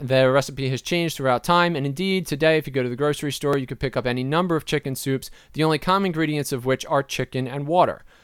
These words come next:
Uh, some of them have noodles, some of them have veggies, some of them have salt. The cap does not specify. Um, for what it's worth, we have actually found a chemical that makes people horny.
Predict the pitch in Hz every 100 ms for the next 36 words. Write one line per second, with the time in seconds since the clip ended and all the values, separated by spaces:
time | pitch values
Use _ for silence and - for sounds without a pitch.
0 | _ - 104 104 98 120 110 104 113 135
1 | 180 170 156 120 110 101 110 139 151 139
2 | 131 196 185 135 113 - - 170 156 -
3 | - - _ - 113 - 135 - 123 110
4 | 107 - 123 - 101 - - - _ _
5 | _ _ - _ _ _ _ - 139 147
6 | 151 196 196 226 247 269 202 - - 160
7 | 202 170 214 269 - 240 262 233 208 -
8 | 226 269 175 - 131 131 156 165 180 135
9 | 123 - - 175 208 233 104 -